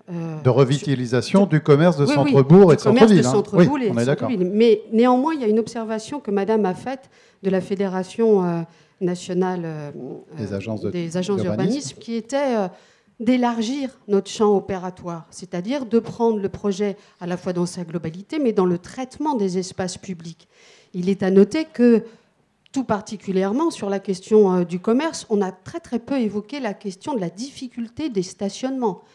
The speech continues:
Speaker 1: Et nous, en tant qu'élus sur, euh, la, le plan de mobilité, euh,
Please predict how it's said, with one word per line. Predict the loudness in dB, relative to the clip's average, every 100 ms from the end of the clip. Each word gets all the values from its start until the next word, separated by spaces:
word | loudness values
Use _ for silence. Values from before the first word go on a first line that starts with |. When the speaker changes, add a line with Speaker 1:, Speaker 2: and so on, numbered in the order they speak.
| _ _ _
Speaker 1:
Et | -4 4
nous, | 6 8
en | 6
tant | 4 -2
qu'élus | 0 0 0 -2
sur, | -6 -12 -8 -6
euh, | -6 -8 _ _ _ -12
la, | -6 -6 -4
le | -6
plan | 0 2
de | 4
mobilité, | 4 4 0 -8 -8 -2 0 0 -2 -8
euh, | -6 -6